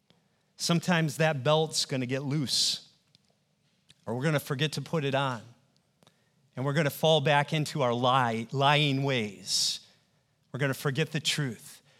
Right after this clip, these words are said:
But remember, Jesus always had, had that belt of truth fastened secure.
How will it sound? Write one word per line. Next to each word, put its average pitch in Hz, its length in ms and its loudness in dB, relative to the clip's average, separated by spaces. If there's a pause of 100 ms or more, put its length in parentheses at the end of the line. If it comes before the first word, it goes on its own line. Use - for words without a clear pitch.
(140)
But 139 80 -6
remember, 139 420 2
Jesus 139 560 0
always 135 440 0
had, 120 340 -4
had 135 160 -2
that 123 180 -2
belt 123 240 -2
of 120 80 -10
truth 120 260 -8
fastened 123 640 -4 (240)
secure. 117 560 -6